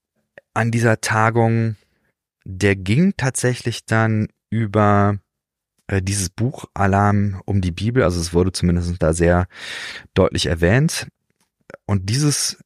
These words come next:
diesen Vortrag hat Matthias Deuschle gehalten. Äh, Matthias Deuschle ist Leiter des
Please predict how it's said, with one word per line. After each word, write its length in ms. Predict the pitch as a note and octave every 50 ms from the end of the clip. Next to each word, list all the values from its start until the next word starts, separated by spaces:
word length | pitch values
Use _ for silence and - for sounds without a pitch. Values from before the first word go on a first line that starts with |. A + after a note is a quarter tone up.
| -
diesen 280 | - G2+ G#2 A#2 C3+ C#3
Vortrag 360 | - C3 A#2+ - B2 G#2+ -
hat 160 | A2 - -
Matthias 320 | G#2+ G#2+ - - B2 A2+ -
Deuschle 540 | F2+ F2 F2 F2 B2 F#3 - - - F2 E2
gehalten. 560 | E2 D2+ D#2 D#2+ D2 C#2+ - - A2 D3+ G3+ _ _ _ _ _ _ _ _ _ _ _ _ - - - - - - - - -
Äh, 140 | F#2+ F#2+ F#2
Matthias 340 | F#2 F#2+ - - D#3+ C3 -
Deuschle 520 | E2+ E2 F#2 A2 C#3 E3+ - - D3 C3
ist 500 | F#2 - - B2 B2 A#2 - - - - -
Leiter 920 | - F#2+ F2+ F2+ F#2 G#2 B2 C#3+ - - C#3+ C3 B2+ B2+ B2 B2 B2 B2 - _ _ _ _ _ _ _ _ _ -
des 600 | F#2+ F#2 F2+ F#2+ G2 G2 - - - - -